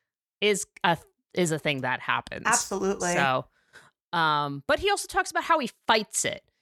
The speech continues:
Speaker 2: Yes.
Speaker 1: You know,
Speaker 2: And he
Speaker 1: his
Speaker 2: also
Speaker 1: particular
Speaker 2: says
Speaker 1: way
Speaker 2: here,
Speaker 1: to fight it.
Speaker 2: after he says he has no sense of time here, the next thing he says is nothing will stop him from reuniting with his family.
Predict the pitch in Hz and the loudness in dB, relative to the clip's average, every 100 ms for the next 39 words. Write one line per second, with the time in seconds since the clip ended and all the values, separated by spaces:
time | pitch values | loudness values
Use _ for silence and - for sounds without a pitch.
0 | _ 196 190 180 330 349 349 440 - 359 | _ 0 2 4 4 4 4 2 2 -2
1 | 330 311 269 247 233 233 214 - 359 139 | 2 4 4 4 4 4 2 2 2 4
2 | 135 - _ 269 330 - 427 359 349 330 | -2 -4 _ 2 2 0 -6 -6 0 0
3 | 320 320 302 294 302 277 262 - 240 233 | 0 -2 -2 -4 -4 -6 -4 0 0 0
4 | 214 202 - _ _ - 226 240 247 - | -2 -2 -2 _ _ -6 0 0 0 -2
5 | 247 240 240 - 226 214 208 214 202 202 | -2 -2 -4 2 2 2 -6 0 0 2
6 | 220 208 208 208 196 190 208 - 190 196 | 0 0 -2 0 2 2 -4 -2 -2 0
7 | 196 190 185 180 175 170 156 - 160 151 | 0 0 0 0 -2 -4 -8 -6 -2 -2
8 | 98 98 - - | -4 -6 -8 -14